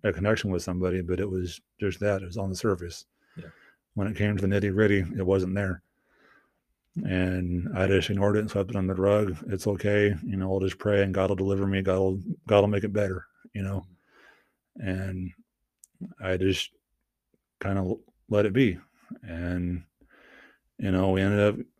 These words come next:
Speaker 1: I ended up actually moving out here to Arkansas for her originally. Uh, we did the online dating thing for about a year and a half, and it wasn't working out. One of us had to make the move, so I drew the short straw, so I came out here. And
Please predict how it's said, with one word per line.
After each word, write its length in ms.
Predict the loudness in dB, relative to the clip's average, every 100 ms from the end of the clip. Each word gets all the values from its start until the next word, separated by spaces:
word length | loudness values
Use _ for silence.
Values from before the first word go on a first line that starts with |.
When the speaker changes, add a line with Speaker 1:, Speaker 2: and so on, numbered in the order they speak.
| _
Speaker 1:
I 80 | 2
ended 160 | 6 6
up 120 | 6
actually 280 | 6 4 2
moving 180 | 2 4
out 100 | 2
here 100 | 4
to 60 | 4
Arkansas 440 | 4 2 2 2
for 220 | 4 4
her 140 | 4 4
originally. 520 | 2 0 -4 -4 -6 _ _ -20 -20 -20 _ _ -4
Uh, 280 | 0 0 0
we 60 | 2
did 140 | 4
the 80 | 2
online 280 | 0 0 2
dating 260 | 2 2
thing 240 | 2 0 -2
for 120 | -2
about 200 | 0 0
a 40 |
year 160 | 0 0
and 100 | 0
a 20 |
half, 340 | -2 0 -2 -2
and 240 | -2 -4
it 300 | -6 -10 -4
wasn't 300 | 0 0 0
working 240 | -4 -2 0
out. 180 | 0
One 140 | 0 -2
of 80 | -4
us 80 |
had 140 | -4 -4
to 60 |
make 180 | -2 -2
the 60 | 0
move, 360 | 0 2 0
so 140 | -2 -2
I 120 | -2 -4 -4
drew 120 | 2
the 80 | 2
short 260 | 2 -2 -2
straw, 300 | 0 0 0
so 140 | 0
I 60 | -2
came 160 | -2
out 100 | 0
here. 240 | 2 0 -2 _ _ _ _ _ _ _ _ _ _ -20 _
And 420 | -6 -4 -2 -4